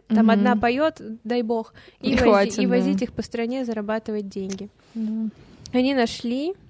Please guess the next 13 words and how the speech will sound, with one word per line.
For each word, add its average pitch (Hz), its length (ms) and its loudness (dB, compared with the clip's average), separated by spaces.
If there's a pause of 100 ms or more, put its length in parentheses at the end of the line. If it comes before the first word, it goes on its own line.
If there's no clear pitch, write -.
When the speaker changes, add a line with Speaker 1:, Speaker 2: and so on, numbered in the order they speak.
(280)
Speaker 1:
э, 220 180 -2
ещё 226 220 0
двоих, 220 500 0
э, 220 140 0
з-, 202 160 -8
записали 220 600 -2
первую 208 440 2
песню, 262 460 -2
сняли 220 360 -2
клип 247 360 -4
и 240 400 -4
разогнали 233 640 2
всех. - 480 -8